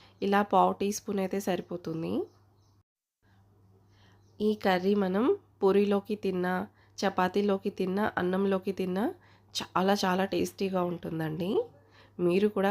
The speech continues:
కంపల్సరీ ట్రై చేయండి. ఇలా మూత పెట్టుకొని ఇంకొక రెండు నిమిషాలు ఉడికించి దించుకున్నామంటే అంతే, మనకి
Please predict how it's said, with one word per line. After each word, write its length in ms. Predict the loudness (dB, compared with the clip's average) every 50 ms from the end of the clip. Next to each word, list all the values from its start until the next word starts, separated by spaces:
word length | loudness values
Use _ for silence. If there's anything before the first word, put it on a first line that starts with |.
| 0 -2 -2
కంపల్సరీ 600 | -2 -2 -2 -2 -2 -2 0 0 0 0 0 -2 -2
ట్రై 180 | -2 -2 -2 -2 -4 -4
చేయండి. 360 | -6 -6 -6 -6 -6 -4 -2 -2 -2 -4 -6 _ _ _ _ _ _ -20 -20 -20 -20 _ _ _ -2
ఇలా 220 | 0 2 2 2 2 2
మూత 180 | 2 0 0 -2 -2 -2
పెట్టుకొని 500 | -4 -6 -6 -6 -6 -6 -4 -2 -2 0 -2 -2 -4 -8 _ _ _ _ _ _ _ _
ఇంకొక 360 | -4 -2 0 0 0 0 2 2 2 4
రెండు 240 | 6 4 4 4 2
నిమిషాలు 440 | 2 2 0 0 0 0 -2 0 0
ఉడికించి 500 | 0 -2 -2 -4 -6 -8 -8 -4 -4 0 0 0 0 0 0
దించుకున్నామంటే 920 | -2 -2 -2 -4 -6 -8 -6 -6 -4 -4 -2 -4 -4 -6 -6 -8 -6 -4 -4 -4 -4 -6 _ _ _ _ -20 -20 -20 -20 _ _ 0 0
అంతే, 340 | 0 0 -2 -2 0 0 2 2 0 -2 -4 -14 _ _ _ _ _ _ _ _ -6
మనకి 480 | -4 -2 -2 -4 -6 -8 -6 -2 2